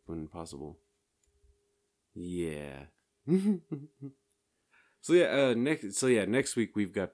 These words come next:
uh, we've got some big things, for, or not big, crazy, huge, like, big things, but yeah, next week, hopefully Rookie will be back. Even if he's not, we, uh, we have a late review next week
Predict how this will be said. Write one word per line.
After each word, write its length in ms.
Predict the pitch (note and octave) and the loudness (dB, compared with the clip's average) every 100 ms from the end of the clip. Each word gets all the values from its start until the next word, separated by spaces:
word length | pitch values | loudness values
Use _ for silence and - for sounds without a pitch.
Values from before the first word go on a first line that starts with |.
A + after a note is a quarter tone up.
| - | -6
uh, 340 | F2 D#2+ D#2+ E2 _ _ | -4 -4 -6 -8 _ _
we've 140 | F#2 F#2+ | -8 -2
got 180 | F#2+ - | -2 -2
some 140 | F2+ | -4
big 180 | E2+ - | -4 -4
things, 220 | D#2+ D#2 | -8 -8
for, 320 | - F2+ F2 | -6 -2 0
or 40 | F2 | 0
not 240 | F2 - | -2 -4
big, 160 | E2+ - _ _ | -8 -10 _ _
crazy, 340 | - F2+ D#2 D#2 | -6 -4 -4 -8
huge, 300 | D#2+ D2+ - _ _ | -12 -12 -16 _ _
like, 280 | F2 E2 D2+ - | -10 -8 -8 -8
big 220 | E2 - | -10 -8
things, 200 | E2 D#2+ | -10 -8
but 100 | D2+ - _ _ _ _ _ | -10 -12 _ _ _ _ _
yeah, 160 | B2 G2 - _ _ - | 0 0 -4 _ _ -6
next 220 | A#2+ - | -4 -2
week, 160 | B2+ A2+ _ _ _ C#2+ | -2 -4 _ _ _ -8
hopefully 320 | G2+ G#2 G2 | -6 -4 -4
Rookie 300 | F2 F2+ F#2+ | -6 -6 -4
will 80 | F2+ | -4
be 100 | E2+ | -4
back. 380 | D#2+ E2+ F2 _ _ _ | -6 -6 -8 _ _ _
Even 200 | - D#3 | -4 0
if 100 | C#3+ | 0
he's 140 | A2 F2+ | 0 -2
not, 260 | F2+ F2 - _ _ _ _ _ _ _ _ F#2+ | -4 -6 -10 _ _ _ _ _ _ _ _ -6
we, 260 | F#2 F2+ | -2 0
uh, 220 | E2+ D#2+ | -2 -2
we 160 | D#2+ F2 | -6 -6
have 160 | F#2+ G2 | -4 0
a 40 | |
late 200 | A2+ - | 2 2
review 380 | A#2 G2+ G#2+ A2 | -2 -2 -2 -2
next 320 | G2+ F#2 - | -2 -6 -6
week 320 | F#2+ F#2 - | -8 -8 -14